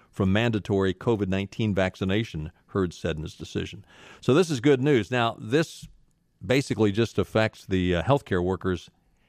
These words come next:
and it's just in New York, as far as I can tell. But, uh, if, now, I don't think the, uh, state of New York will fight this, because I think they know they'll lose if it gets to the Supreme Court. But somewhere along the lines, this will probably get to the Supreme Court. Maybe not this case, but a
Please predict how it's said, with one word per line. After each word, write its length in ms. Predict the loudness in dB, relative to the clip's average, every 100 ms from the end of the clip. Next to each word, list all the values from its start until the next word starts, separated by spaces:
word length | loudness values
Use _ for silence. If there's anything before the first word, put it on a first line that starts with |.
| _ _
and 220 | 0 0 0
it's 160 | -4 0
just 280 | 0 0
in 120 | 0 0
New 40 |
York, 540 | 2 4 4 0 -8 _ _ _ _ _ _ -14
as 100 | -6
far 200 | 0 2
as 100 | 2
I 120 | -2
can 100 | -2
tell. 260 | -2 0 2
But, 340 | 0 -4 -2
uh, 300 | 0 0 -2 -6 -20 -20 _ _ _ -2
if, 320 | 0 0 -2 _ _ _ _ _ -2
now, 160 | 0 2
I 160 | 4
don't 160 | 4 0
think 340 | 0 0 0 -8
the, 460 | -2 0 2 0 0
uh, 160 | 0
state 320 | 0 2 4 4
of 80 |
New 80 | 2
York 300 | 2 4 2
will 80 | -6
fight 320 | -2 0 0
this, 360 | -8 -14 -18 -20 _ -8
because 240 | 0 2
I 100 | 2
think 240 | 2 0 2
they 120 | 0
know 200 | 2 2
they'll 260 | 2 0
lose 280 | 0 0 -2
if 100 | -6
it 40 | -8
gets 180 | -10
to 80 | -10
the 80 | -18
Supreme 380 | -14 -4 -4 -4
Court. 360 | -2 -2 -2 _ _ _ _ _ _ -8
But 80 | -2
somewhere 360 | 2 4 4
along 340 | 4 2 0 0
the 80 |
lines, 420 | -2 -2 -2 -4 -8
this 180 | -10
will 80 | -10
probably 360 | -6 -4 -4 -6
get 240 | -4 -4
to 80 | -6
the 80 | -14
Supreme 420 | -14 -10 -10 -10
Court. 300 | -10 -8 -6
Maybe 260 | -2 0 0
not 220 | -2 -6
this 340 | -6 -4 -4
case, 340 | -4 -8 -8 -10
but 200 | -8
a 100 | -8